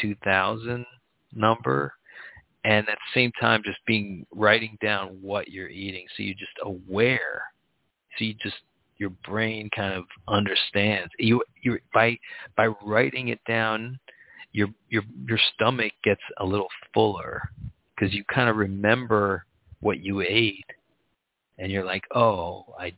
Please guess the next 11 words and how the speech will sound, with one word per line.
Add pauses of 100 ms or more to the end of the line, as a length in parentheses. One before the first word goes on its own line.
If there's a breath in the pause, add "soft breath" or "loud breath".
don't
really
need (120)
food.
Like,
I
ate (100)
this, (120)
I
ate
this,